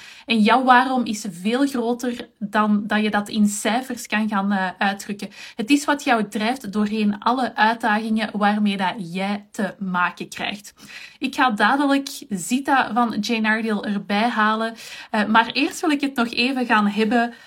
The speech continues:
over mijn waarom. En mijn waarom bestaat erin om jouw vuur als beauty professional aan te wakkeren. Ik wil jou heel graag inspireren. Ik wil jou heel graag ondersteunen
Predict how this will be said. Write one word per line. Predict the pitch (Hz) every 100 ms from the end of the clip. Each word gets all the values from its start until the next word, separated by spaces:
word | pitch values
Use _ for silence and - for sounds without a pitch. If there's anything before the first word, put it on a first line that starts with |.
| - _
over | - 240 220 214 208
mijn | 220 233 269 262 208
waarom. | 208 190 208 190 190
En | - 214 208 202
mijn | 220 262
waarom | 247 233 233 240 226
bestaat | 214 - - 220 269
erin | 262 240 240 - - -
om | 220 208
jouw | 208 180 202 233 233
vuur | 208 208 220 226
als | - 208 202 170
beauty | 190 208 214
professional | 202 190 202 208 - 196 190 196 _
aan | - 220 208
te | 202
wakkeren. | 190 - - - - -
Ik | 214
wil | 262
jou | 262 233 208
heel | 180 226 254
graag | 247 226
inspireren. | - 233 - 214 196 208 233
Ik | 208
wil | 220
jou | 208 202 190
heel | 175 208 226
graag | 269 220 226
ondersteunen | 214 208 202 - 202 202 208